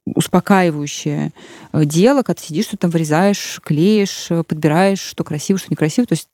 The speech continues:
м, как любая, в общем, такая практика, которая, м, тренирует,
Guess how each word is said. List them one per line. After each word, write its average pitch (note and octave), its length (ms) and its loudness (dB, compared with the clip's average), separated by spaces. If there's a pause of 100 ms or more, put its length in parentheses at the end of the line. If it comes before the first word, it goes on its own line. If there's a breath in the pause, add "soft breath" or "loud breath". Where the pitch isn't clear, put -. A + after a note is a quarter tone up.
м, - 80 -4 (300 soft breath)
как - 160 2
любая, G3 300 4
в D#3 40 -4
общем, D3+ 280 -8
такая D3 400 -4 (240 loud breath)
практика, - 380 -2
которая, E3 320 2
м, D#3 500 -2 (120)
тренирует, F3+ 440 2